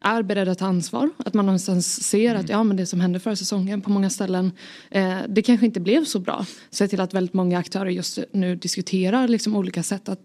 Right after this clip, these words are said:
Speaker 2: Mm.
Speaker 1: ja, men inskränka det här eller liksom på ett eller annat sätt få, få bukt med problemen. Om man då kan kliva fram och visa att ja, men vi är beredda att göra vi, vårt för att någonstans se till att vi också får, men den fantastiska stämningen men också, eh, lite lugnare liksom kring, kring, eh, läktarna så är det väl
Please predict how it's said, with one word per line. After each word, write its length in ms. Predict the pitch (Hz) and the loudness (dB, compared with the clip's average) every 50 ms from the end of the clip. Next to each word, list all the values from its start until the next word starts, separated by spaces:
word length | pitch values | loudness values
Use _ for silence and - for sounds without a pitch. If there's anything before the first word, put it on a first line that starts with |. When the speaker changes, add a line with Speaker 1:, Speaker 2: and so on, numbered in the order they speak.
| - - - | -16 -14 -10
Speaker 2:
Mm. 220 | - 165 160 156 - - | -8 -8 -8 -8 -2 2
Speaker 1:
ja, 80 | 226 | 4
men 120 | 233 233 226 | 4 6 6
inskränka 480 | 226 208 196 - - 208 185 180 196 | 4 2 0 0 0 0 2 2 2
det 60 | 190 180 | 2 0
här 140 | 185 185 | 0 0
eller 180 | 185 185 185 190 | -2 -2 -2 -2
liksom 300 | 185 175 - - 208 202 | -2 -2 -2 -4 -4 -2
på 100 | - 208 | -2 -2
ett 120 | 185 - | -4 -4
eller 120 | 202 196 190 | -4 -4 -4
annat 120 | 190 180 | -4 -4
sätt 160 | - 190 - | -4 -6 -6
få, 220 | - 196 185 - - | -4 -4 -4 -4 -4
få 140 | - - 196 | -4 -4 -2
bukt 280 | 175 208 196 - - | 0 -2 -2 0 0
med 140 | 202 190 185 | 0 0 0
problemen. 560 | - 190 185 254 254 214 202 208 - - 226 202 - - - - | 0 0 2 4 4 4 2 -2 -2 -2 -2 -4 -4 -10 -16 -16
Om 180 | - - - 214 | -4 0 2 4
man 100 | 208 202 | 4 2
då 120 | 214 220 | 2 0
kan 300 | - 247 233 226 220 233 | 2 2 2 2 2 0
kliva 260 | - 233 220 196 196 | 0 0 0 0 0
fram 240 | 190 - 233 233 226 | 0 2 2 2 2
och 100 | 208 202 | 2 0
visa 180 | 196 - - 196 | 0 -2 -2 -2
att 60 | 214 | 2
ja, 100 | 226 247 | 4 4
men 140 | 254 233 208 | 4 4 4
vi 80 | 220 | 2
är 40 | 202 | 2
beredda 340 | 190 208 196 190 175 185 185 | 2 0 0 0 -2 -4 -4
att 140 | 180 - 190 | -4 -4 -4
göra 180 | 185 185 180 | -2 0 2
vi, 200 | 185 254 240 - - - | 2 2 2 0 -4 -4
vårt 480 | - 202 254 240 - - - - - - - - - - - _ | 0 2 2 2 2 -2 -6 -10 -12 -12 -16 -20 -20 -20 -8 _
för 80 | - 202 | 0 0
att 80 | 190 | 0
någonstans 500 | - 190 185 175 - 196 190 185 175 - | 2 0 0 0 -2 -2 -2 -2 -2 -2
se 100 | - 208 | -2 0
till 240 | 196 - 240 240 220 | 2 2 2 4 2
att 80 | 202 190 | 0 0
vi 100 | 202 180 202 | -2 -4 -4
också 220 | 180 - - 185 | -4 -4 -6 -4
får, 340 | - 214 226 240 214 208 202 - - - - - - | -2 0 2 2 2 0 -2 -6 -12 -20 -20 -6 0
men 180 | - 240 240 | 4 6 6
den 60 | 247 233 | 6 6
fantastiska 520 | 240 233 226 226 190 185 180 - - 196 | 4 2 2 0 -2 -4 -4 -4 -4 -2
stämningen 560 | - - 208 208 196 196 196 196 196 190 190 | 0 2 4 4 4 4 4 4 4 4 2
men 120 | 190 190 190 | 2 2 0
också, 440 | 180 - - - 196 196 202 185 - _ _ - - - _ _ _ _ - | 0 -2 -2 -2 -2 -2 -2 -4 -6 _ _ -20 -20 -20 _ _ _ _ -2
eh, 360 | - 190 185 180 175 175 - | 0 0 0 0 -2 -2 0
lite 240 | 214 202 190 196 196 | 0 0 2 2 2
lugnare 540 | 208 214 202 196 185 190 202 214 226 233 226 | 2 2 2 2 2 2 2 2 0 0 0
liksom 280 | 196 196 - 196 185 | -2 -2 -2 -2 -2
kring, 360 | 175 - 196 185 190 196 - - - | 0 -2 -2 -2 -2 -4 -6 -8 -6
kring, 280 | - 202 190 190 190 | -2 0 0 2 0
eh, 200 | 196 202 214 226 | 0 -2 -4 -2
läktarna 440 | 220 190 185 - - 208 208 226 233 | -2 -2 -2 -2 -4 -4 -2 -2 -2
så 320 | - - 220 208 214 226 226 | -2 -2 -2 -2 -2 -4 -2
är 100 | 240 214 | -2 -2
det 80 | 196 196 | -2 -2
väl 280 | 202 202 208 208 190 | -4 -4 -6 -8 -8